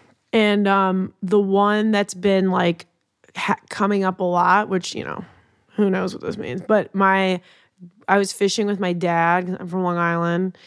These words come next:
and this image that I think about a lot is he's pulling up this fi-, we're fishing, he's reeling in a fish, another fish jumps out of the water and bites the, uh, the f-, bites the fish in half that we're pulling out of the water.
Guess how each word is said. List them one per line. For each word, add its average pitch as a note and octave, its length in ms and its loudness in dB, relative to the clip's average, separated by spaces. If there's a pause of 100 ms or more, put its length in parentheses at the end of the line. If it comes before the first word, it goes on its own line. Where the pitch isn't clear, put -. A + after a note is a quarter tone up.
(380)
and F3+ 580 -2 (340)
this F#3 280 0
image G3 340 0
that F#3+ 120 0
I F3+ 120 2
think F#3 220 -4
about F3 220 0
a E3 40 -4
lot E3+ 440 2
is E3+ 360 -4 (260)
he's - 260 -2
pulling G3+ 420 0
up G3+ 120 -4
this F#3 240 -4
fi-, F#3+ 460 -2
we're F#3 100 -4
fishing, G#3+ 680 0
he's F#3 180 -8 (360)
reeling G#3 420 2
in G3+ 100 0
a G3 60 -2
fish, F#3+ 640 -2 (520)
another F#3+ 340 0
fish G3+ 380 -2
jumps F#3+ 360 -2
out G3 120 2
of F#3 80 -2
the F#3 60 -2
water F3+ 340 0
and F#3 240 -4
bites F#3 340 -2
the, F#3 240 -4
uh, F3 80 -2 (100)
the F#3+ 120 -4
f-, - 240 -10 (680)
bites A3 320 0
the G#3+ 120 -4
fish G#3 280 -4
in G3 80 -6
half F#3 320 -4
that F3+ 100 -6
we're F#3 100 -6
pulling F#3 300 -6
out F#3 40 -6
of F3+ 80 -6
the F3 60 -4
water. E3 340 2